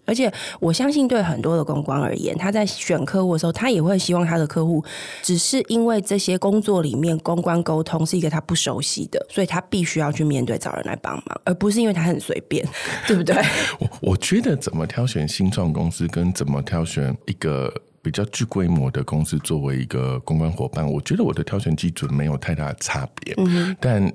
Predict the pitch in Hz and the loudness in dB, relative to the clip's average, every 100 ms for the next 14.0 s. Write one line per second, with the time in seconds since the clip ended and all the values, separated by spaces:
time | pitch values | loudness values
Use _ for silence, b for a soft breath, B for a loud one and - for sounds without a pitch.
0 | - 107 104 82 107 101 - 120 76 65 | -4 -2 0 0 -2 -2 0 2 2 0
1 | 65 - 76 - - 82 82 85 87 80 | -2 -4 -6 -6 -6 -2 0 0 0 0
2 | 71 73 69 73 69 85 92 80 B B | 0 -2 -4 -4 0 2 2 0 B B
3 | - 101 98 92 90 92 82 80 - 71 | -2 0 2 2 2 0 0 -2 0 -2
4 | 76 85 80 78 - - 71 80 - 64 | 0 0 0 -2 -4 -6 -2 -2 -2 -4
5 | - - - 71 71 67 - 71 65 65 | -4 -4 -2 -2 -2 -2 -2 -2 0 0
6 | 64 67 71 69 - - - - - - | -2 -2 -2 -6 -8 -8 -8 -8 -6 -4
7 | 160 - 82 80 - 64 64 64 76 69 | -4 -2 -2 -2 -4 -6 -6 -4 -4 -2
8 | 73 67 64 62 64 69 67 67 65 B | -4 -2 -4 -6 -6 -6 -4 -6 -6 B
9 | B - 151 - 64 58 - - - - | B -4 -2 -2 -2 -2 -4 -6 -6 -4
10 | 64 64 - 67 95 127 60 - - - | -4 -4 -4 -4 -2 -2 -4 -6 -2 0
11 | 90 87 95 90 90 82 87 - 69 71 | 2 2 0 0 0 0 -2 -2 -2 -2
12 | 71 82 90 76 78 B B 85 92 87 | -2 -2 -2 -4 -8 B B -4 -2 0
13 | 85 73 78 71 69 78 - - - - | 0 0 0 0 -2 -2 -4 -2 -4 -4